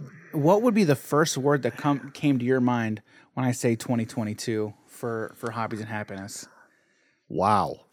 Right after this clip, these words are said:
Speaker 1: Wow. <laughs> Why? So why? So, so why would you say that? Why would you say wow?
Speaker 2: <laughs>
Speaker 1: Like, I, I assume, like, wow in a good way, right?
Speaker 2: Yeah,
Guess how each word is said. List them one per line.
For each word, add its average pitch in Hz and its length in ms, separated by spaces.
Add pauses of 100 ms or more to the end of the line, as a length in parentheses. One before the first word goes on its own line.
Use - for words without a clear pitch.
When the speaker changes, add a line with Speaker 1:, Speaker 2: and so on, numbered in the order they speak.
(100)
Speaker 1:
Wow. 127 500
<laughs> 740 1900
Why? 175 220 (120)
So 202 200
why? 180 420 (140)
So, 214 300
so - 180
why 233 200
would 339 140
you 311 80
say 320 180
that? 143 180
Why 170 120
would 254 120
you 269 60
say 277 180
wow? 208 460 (120)
Speaker 2:
<laughs> 120 120
Speaker 1:
Like, 175 140
I, 170 240 (100)
I 185 140
assume, 190 480
like, 143 200
wow 139 260
in 117 80
a 113 40
good 139 200
way, 82 160
right? 110 220
Speaker 2:
Yeah, 110 280